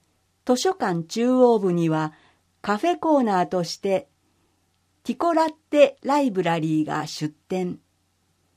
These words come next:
ケーキやコーヒーを味わいながら、ゆっくりと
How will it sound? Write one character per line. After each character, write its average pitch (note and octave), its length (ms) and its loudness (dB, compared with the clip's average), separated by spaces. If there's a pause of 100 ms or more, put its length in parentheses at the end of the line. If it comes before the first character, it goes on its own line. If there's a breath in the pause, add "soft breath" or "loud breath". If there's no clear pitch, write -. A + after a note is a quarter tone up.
(960)
ケ D#4+ 200 2
ー C4+ 80 -2
キ G#3+ 140 -4
や E3+ 220 2 (120)
コ C#4 220 4
ー - 20 4
ヒ D4 320 2
ー F3+ 40 2
を E3 200 0
味 F3+ 240 -4
わ G#3+ 140 2
い G#3+ 100 0
な G#3+ 120 -2
が G3 160 -2
ら、 F3 240 -4 (640 soft breath)
ゆ A#3 120 0
っ A#3 40 -16 (160)
く F#4 100 2
り D#4 140 2
と - 320 -8